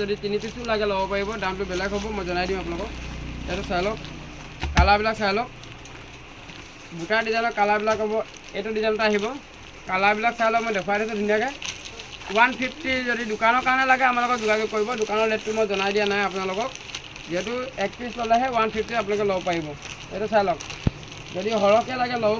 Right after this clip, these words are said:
পাৰিব, কিমান পিচ লাগে ল'ব পাৰিব, পাই যাব, চিন্তা কৰিবলগীয়া নাই। যদি নিজে আহিব পাৰে আহিব। এইটো দেখিছে, ওৱান ফিফটি। ছিংগুল পিচ ল'লে ওৱান ফিফটি, যদি সৰহকৈ লাগে দামটো কম হ'ব।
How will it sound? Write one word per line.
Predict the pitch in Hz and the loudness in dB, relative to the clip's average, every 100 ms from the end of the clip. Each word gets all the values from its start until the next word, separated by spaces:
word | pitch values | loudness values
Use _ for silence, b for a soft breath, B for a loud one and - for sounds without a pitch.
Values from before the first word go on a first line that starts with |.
| 226 | 0
পাৰিব, | 233 240 311 - - - - - | -2 -2 -6 -8 -8 -4 -4 -2
কিমান | 196 226 233 | 2 2 2
পিচ | - | 0
লাগে | 262 180 240 | 0 0 0
ল'ব | 226 | 0
পাৰিব, | 233 233 - | 0 -2 2
পাই | 214 220 | 2 4
যাব, | 233 247 | 2 0
চিন্তা | 214 196 214 | 0 2 0
কৰিবলগীয়া | 220 220 220 226 | 0 0 2 2
নাই। | 214 262 - - - - | 2 0 -6 -6 -6 -6
যদি | 185 196 220 | -4 -2 0
নিজে | 214 196 233 | 0 4 6
আহিব | 208 214 220 - | 8 6 2 2
পাৰে | 220 233 | 4 6
আহিব। | 202 208 226 233 | 6 4 0 -2
এইটো | 214 208 | 0 2
দেখিছে, | 202 262 294 - - - - - | 2 0 -6 -10 -12 -14 -12 0
ওৱান | 220 254 | 2 2
ফিফটি। | 254 220 208 147 - - - - - - | -2 -4 -4 -4 -6 -14 -16 -14 -12 -8
ছিংগুল | - 233 247 277 | -4 -4 -2 -2
পিচ | - 285 269 | -2 -2 0
ল'লে | 269 277 | 0 2
ওৱান | 247 247 202 | 2 2 0
ফিফটি, | 254 - 277 285 - 208 | -4 0 0 -2 -2 -2
যদি | 226 226 | -2 0
সৰহকৈ | 190 202 220 247 | 2 2 0 -2
লাগে | 240 233 196 | -2 0 0
দামটো | 208 220 208 | -2 -4 -2
কম | 202 214 | 2 2
হ'ব। | 185 | 0